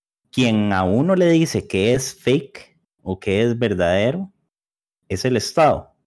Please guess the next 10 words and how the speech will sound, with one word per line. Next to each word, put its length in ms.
El 140
es-, 260
el 160
mismo 200
Estado 480
que, 100
igual 300
que 120
Enrique 340
Sánchez, 640